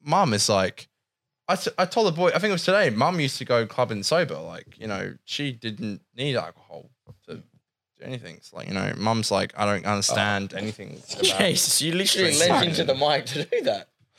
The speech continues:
Speaker 1: Is it the end of the show? Is that, is that, is that the key for us to go? Or?
Speaker 2: No, no, let's do,
Speaker 3: I
Speaker 2: uh,
Speaker 3: was
Speaker 2: one
Speaker 3: saying
Speaker 2: more
Speaker 3: that.
Speaker 2: topic
Speaker 3: Yeah,
Speaker 2: and
Speaker 3: no,
Speaker 2: then
Speaker 3: I
Speaker 2: we'll
Speaker 3: was saying
Speaker 2: finish
Speaker 3: that.
Speaker 2: up.
Speaker 3: Yeah,
Speaker 2: Yeah,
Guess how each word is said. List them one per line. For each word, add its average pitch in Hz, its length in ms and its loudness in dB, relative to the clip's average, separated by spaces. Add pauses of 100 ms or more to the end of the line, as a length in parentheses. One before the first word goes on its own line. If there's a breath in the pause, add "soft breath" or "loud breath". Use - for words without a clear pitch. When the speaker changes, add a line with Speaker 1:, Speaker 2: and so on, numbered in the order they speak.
(280 soft breath)
Speaker 1:
Is 113 160 0
it - 80 4
the 139 60 4
end 135 80 4
of 131 60 4
the 127 60 4
show? 131 260 6
Is 120 140 4
that, 117 240 4
is 110 100 -2
that, 107 220 2
is 110 100 0
that 113 120 2
the 107 100 -4
key 131 380 0
for 104 140 -2
us 110 160 -8
to 107 60 -8
go? 117 320 0
Or? 101 60 0
Speaker 2:
No, 226 100 6
no, 208 80 6
let's 196 200 6
do, 202 200 8
Speaker 3:
I 170 140 8
Speaker 2:
uh, 165 40 8
Speaker 3:
was 160 80 6
Speaker 2:
one 180 100 6
Speaker 3:
saying 185 40 4
Speaker 2:
more 180 100 6
Speaker 3:
that. 127 60 4
Speaker 2:
topic 180 260 4
Speaker 3:
Yeah, 180 60 4
Speaker 2:
and 156 60 4
Speaker 3:
no, 135 60 4
Speaker 2:
then 139 60 6
Speaker 3:
I - 40 4
Speaker 2:
we'll 127 80 4
Speaker 3:
was 120 80 2
saying - 80 2
Speaker 2:
finish 120 160 4
Speaker 3:
that. 104 80 2
Speaker 2:
up. 104 60 -6
Speaker 3:
Yeah, 139 80 0
Speaker 2:
Yeah, 123 60 4